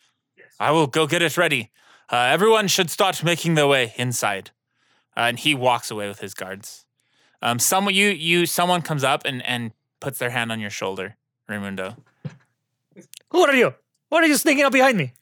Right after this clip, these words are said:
Speaker 2: Oh dear, you must tell me all about what just happened. You're in the good graces of the Count. My name's Dame Crab, and you are?
Speaker 1: My name is Raimundi.
Speaker 2: <laughs> Oh, of course, you're Raimundi. I've heard all about you. All good things, all good things.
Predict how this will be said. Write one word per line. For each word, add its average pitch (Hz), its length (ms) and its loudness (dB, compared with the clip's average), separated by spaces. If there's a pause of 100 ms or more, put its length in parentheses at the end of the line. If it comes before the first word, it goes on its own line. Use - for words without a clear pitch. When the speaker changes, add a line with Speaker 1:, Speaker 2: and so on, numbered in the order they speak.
Speaker 2:
Oh 403 220 6
dear, 180 300 4
you 208 240 4
must 202 460 4
tell 170 240 4
me 156 120 4
all 151 280 4
about 135 360 2
what 127 140 2
just 120 220 0
happened. 120 560 0 (200)
You're 247 300 4
in 226 140 4
the 214 80 4
good 202 200 2
graces 165 460 2
of 160 80 0
the 160 80 0
Count. 156 600 -2 (120)
My 185 160 2
name's 208 300 4
Dame 175 340 2
Crab, 170 400 2
and 160 300 -4
you 220 360 4
are? 226 360 4 (720)
Speaker 1:
My 139 100 -2
name 180 200 2
is 208 100 2
Raimundi. 220 480 2
Speaker 2:
<laughs> - 60 -10 (240)
Oh, 285 220 4
of 180 140 -4
course, 208 400 4
you're 185 120 2
Raimundi. 180 580 2 (200)
I've 202 120 2
heard 233 140 6
all 247 200 6
about 208 480 4
you. 170 80 4
All 240 220 4
good 202 280 2
things, 117 380 -2
all 127 160 4
good 110 340 -4
things. - 640 -8